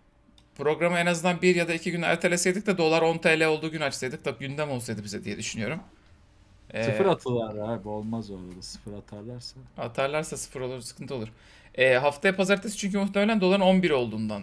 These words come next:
Speaker 1: mı bahsedeceğiz artık, emin değilim.
Speaker 2: On bir, oo.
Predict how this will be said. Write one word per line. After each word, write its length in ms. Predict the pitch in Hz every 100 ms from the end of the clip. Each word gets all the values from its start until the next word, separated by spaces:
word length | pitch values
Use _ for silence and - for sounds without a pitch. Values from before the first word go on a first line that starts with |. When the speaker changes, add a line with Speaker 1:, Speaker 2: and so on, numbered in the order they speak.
| -
Speaker 1:
mı 140 | 156
bahsedeceğiz 480 | 160 131 - - -
artık, 260 | 107 - 120
emin 240 | 123 131
değilim. 220 | 131 107 - - - -
Speaker 2:
On 260 | 95 95 92
bir, 180 | 90 -
oo. 300 | 92 92